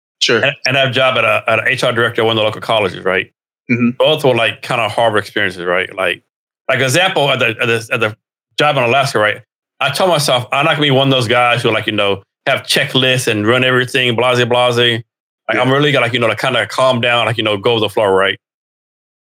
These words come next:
Speaker 2: And so, like, sixty days in, the boss told me, "Hey, Jase, you're doing a great job, but, you know, we actually need you to slow down a little bit 'cause, you know,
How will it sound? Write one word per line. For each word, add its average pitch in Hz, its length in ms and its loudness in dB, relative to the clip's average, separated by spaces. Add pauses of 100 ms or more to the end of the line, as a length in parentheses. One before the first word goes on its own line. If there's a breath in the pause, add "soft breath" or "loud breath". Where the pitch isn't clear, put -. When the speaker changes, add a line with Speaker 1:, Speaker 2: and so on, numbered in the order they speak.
(300)
Speaker 2:
And 131 140 -2
so, 160 140 2
like, 127 320 0
sixty 196 320 -2
days 147 240 2
in, 175 100 2
the 127 80 2
boss 143 260 0
told 127 120 -2
me, 117 100 0
"Hey, 143 160 0
Jase, 127 160 -2
you're 139 80 0
doing 135 120 4
a - 20 0
great 127 220 0
job, 131 240 2
but, 107 200 -2
you 117 60 0
know, 113 180 0
we 135 120 -2
actually 143 260 -2
need 123 80 0
you 113 80 2
to 110 40 -4
slow 131 220 2
down 143 120 2
a - 20 2
little 139 180 2
bit 139 180 0
'cause, 117 160 0
you 110 40 -4
know, 110 200 -2